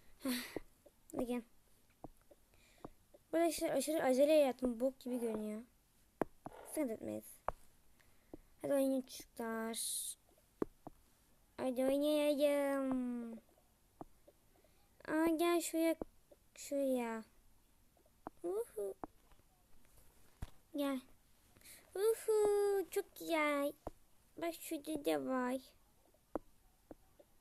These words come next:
Tırman, tırman, hop. Sonra kay. Evet. Oynarlar. Aa, bak şu tenis de var. Şu oynayalım mı? Olur.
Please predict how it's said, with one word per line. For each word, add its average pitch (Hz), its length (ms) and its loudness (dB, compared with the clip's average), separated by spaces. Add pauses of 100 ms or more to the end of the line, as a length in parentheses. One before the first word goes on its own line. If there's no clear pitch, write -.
(2250)
Tırman, 294 460 0
tırman, 311 540 0
hop. 381 140 -2 (840)
Sonra 240 600 -2 (360)
kay. 277 880 0 (2250)
Evet. 370 680 2 (280)
Oynarlar. 254 540 -2 (240)
Aa, 285 180 -2
bak 320 140 -2
şu 311 120 -6
tenis 294 360 -6
de 269 60 0
var. 233 160 -4
Şu 247 120 -8
oynayalım 285 260 -2
mı? 214 160 -6
Olur. 202 580 -6